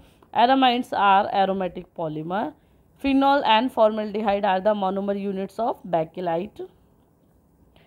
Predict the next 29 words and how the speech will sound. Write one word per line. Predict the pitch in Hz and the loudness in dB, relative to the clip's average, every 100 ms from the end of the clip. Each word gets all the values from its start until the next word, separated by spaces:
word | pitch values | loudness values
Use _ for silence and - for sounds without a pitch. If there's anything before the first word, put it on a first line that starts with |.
| _ | _
Semi | - 262 285 311 | 2 4 4 0
permeable | 277 262 254 247 | 0 0 0 -2
membrane | 240 220 214 214 233 226 | 0 0 0 -2 -4 -4
used | 220 | -6
to | 226 | -10
kidney | 220 226 202 | -10 -8 -6
di-, | 208 208 202 - - 190 185 | -2 -2 -4 -12 -14 0 2
dialysis | 190 190 - 202 | 2 -2 -8 -8
is | 214 220 | -6 -8
P | - 202 | -10 -10
V | 180 196 | -8 -10
C। | - 247 330 _ _ _ _ _ - | -10 -10 -12 _ _ _ _ _ -2
Among | 202 240 262 | 0 2 0
the | 269 | 2
following | 262 240 240 254 208 | 2 2 0 -2 -4
which | 233 - - 294 269 226 | -6 -8 -14 -12 -12 -12
one | 220 214 220 | 0 2 2
is | 208 220 - | -4 -8 -2
found | 202 196 202 | 0 2 0
in | 185 214 | -4 -4
आरएनए, | 190 165 165 180 214 | -2 -2 -2 -4 -6
तो | 202 | -6
आंसर | 175 175 170 | -4 -6 -8
जाएगा | 170 165 170 | -6 -6 -8
इसके | 170 - | -10 -16
साथ, | 185 240 247 247 - _ _ _ _ _ _ _ _ _ _ _ _ _ _ _ - | -4 -2 -2 -4 -20 _ _ _ _ _ _ _ _ _ _ _ _ _ _ _ -20
ठीक | - 262 | -6 -2
है। | 311 - _ _ _ | -2 -6 _ _ _
तो | 202 190 | -4 -2